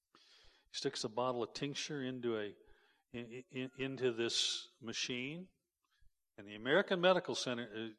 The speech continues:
uh, Association doesn't like this, okay? We had received from a clinic down in Scottsdale, Arizona,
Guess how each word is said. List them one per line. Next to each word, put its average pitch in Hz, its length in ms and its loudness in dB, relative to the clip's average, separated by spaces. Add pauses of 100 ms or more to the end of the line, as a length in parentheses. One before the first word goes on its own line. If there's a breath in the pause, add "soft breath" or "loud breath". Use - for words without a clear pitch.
(100)
uh, 127 40 -8 (140)
Association 113 680 0
doesn't 123 240 0
like 120 360 0
this, - 460 -6 (360)
okay? 120 440 0 (1120 loud breath)
We 175 180 2
had 180 120 4
received 135 840 2 (680)
from 120 500 2 (140)
a 113 100 -2 (100)
clinic 156 480 -2 (180)
down 123 300 -2
in 107 100 -6
Scottsdale, 131 720 0
Arizona, 107 520 -4